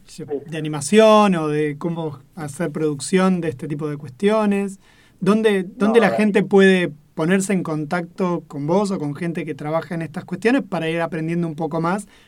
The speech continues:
Speaker 2: más allá de la instancia del festival?
Speaker 1: Sí, yo doy clases de, eh,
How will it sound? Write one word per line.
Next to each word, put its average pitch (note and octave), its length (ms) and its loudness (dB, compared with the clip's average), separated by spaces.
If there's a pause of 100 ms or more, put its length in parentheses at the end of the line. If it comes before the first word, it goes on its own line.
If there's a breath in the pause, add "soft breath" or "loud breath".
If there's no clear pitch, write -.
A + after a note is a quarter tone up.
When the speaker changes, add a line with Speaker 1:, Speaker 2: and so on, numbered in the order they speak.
(160 soft breath)
Speaker 2:
más E3+ 280 -2
allá F3 200 -2
de F#3 80 0
la F3 60 -2
instancia D#3 460 -6
del C#3+ 100 -6
festival? C#3 640 -14 (1400)
Speaker 1:
Sí, A#2 200 -20 (100)
yo C3+ 140 -10
doy C#3 280 -6
clases B2+ 680 -8
de, G#2+ 400 -14
eh, G2+ 680 -20